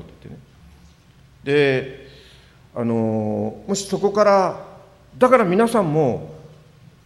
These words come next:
「持ってるお金全部置いて帰りなさい」というようなことを言うのは福音ではないと思うんです。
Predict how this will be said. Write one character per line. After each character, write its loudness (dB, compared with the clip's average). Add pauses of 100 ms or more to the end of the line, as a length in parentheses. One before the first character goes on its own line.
(280)
「持 0
っ 0
て 4
る 4
お 0
金 0
全 -4
部 -4
置 -2
い -6
て -6
帰 -2
り -4
な -4
さ 0
い」 -4
と -10
い -4
う -2
よ 0
う 0
な 0
こ -4
と -4
を -6 (220)
言 2
う 4
の 6
は 6
福 0
音 4
で 4
は 2
な -2
い -4 (320)
と -2
思 -2
う -6
ん -8
で -12
す。 -20